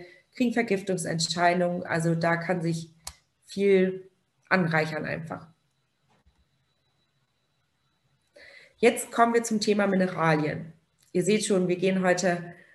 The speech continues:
wir reißen heute alles durch, eben die Grundlagen der Pferdefütterung. Mineralien. Ähm,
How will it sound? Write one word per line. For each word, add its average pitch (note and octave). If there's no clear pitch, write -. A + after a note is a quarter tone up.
wir F3
reißen G3
heute F#3
alles F3+
durch, B3
eben F#3
die F#3
Grundlagen F#3+
der G#3
Pferdefütterung. D#3
Mineralien. F#3+
Ähm, G#3+